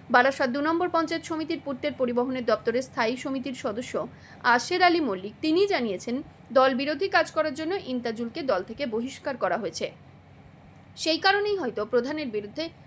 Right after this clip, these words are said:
মিথ্যা দুর্নীতির অভিযোগ তুলছেন ইন্তাজুল। ইন্তাজুল জানিয়েছেন, প্রতিবাদ করলে দল থেকে সরিয়ে দেওয়া হয়,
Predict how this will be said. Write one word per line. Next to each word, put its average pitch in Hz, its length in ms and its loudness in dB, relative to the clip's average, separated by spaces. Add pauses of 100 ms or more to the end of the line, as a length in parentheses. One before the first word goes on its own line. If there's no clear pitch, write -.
(120)
মিথ্যা 339 400 0
দুর্নীতির 269 540 -4
অভিযোগ 233 440 -4
তুলছেন 220 300 -6 (120)
ইন্তাজুল। 175 420 -4 (680)
ইন্তাজুল 381 480 2
জানিয়েছেন, 254 500 -2
প্রতিবাদ 269 480 0
করলে 269 280 2
দল 233 200 4
থেকে 285 260 -8
সরিয়ে 247 360 -2
দেওয়া 180 200 0
হয়, - 200 -4